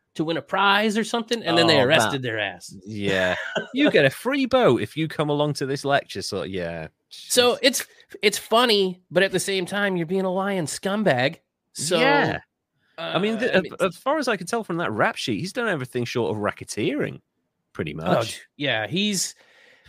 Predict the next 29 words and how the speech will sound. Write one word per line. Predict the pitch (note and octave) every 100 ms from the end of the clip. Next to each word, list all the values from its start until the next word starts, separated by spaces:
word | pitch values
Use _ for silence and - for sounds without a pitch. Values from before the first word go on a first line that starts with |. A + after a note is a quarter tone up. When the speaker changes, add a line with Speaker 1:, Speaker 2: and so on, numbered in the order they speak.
| _ _ _ _ -
Speaker 1:
uh, | E3 D3+ A#2 - _ _ _ -
we'll | F#3
get | D3+ C3+
into | A#2 - A2
it. | -
Anyway, | G3 G#3 D3+
Speaker 2:
Allegedly. | C3+ F3 D#3+ D#3
Speaker 1:
<laughs> | - A#3+ - A#3 F#3+ - - - -
the, | E3+ F#3+ E3 F#3+
the | F3
U | A3
S | C#4
Department | - A3 A3+ G#3 F#3+
of | D3+
Justice | D#3 D#3+ - D#3
concluded | - D3+ C3+ E3+ D#3+
that | C#3+
Arpaio | C#3 C3+ - D3+ D#3+ D#3+ D#3
oversaw | C#3 E3+ F3 - E3
the | C#3+ C3
worst | B2+ D#3 F3+ -
pattern | - D#3 D#3+ D#3+ D#3 D3+
of | B2+ A#2+
racial | C3 C#3+ C3+
profiling | - C3+ C3 C#3 C3 B2+ A#2+
in |
U | A#2 C3+
S | D#3 -
history | C3+ - A#2 A#2+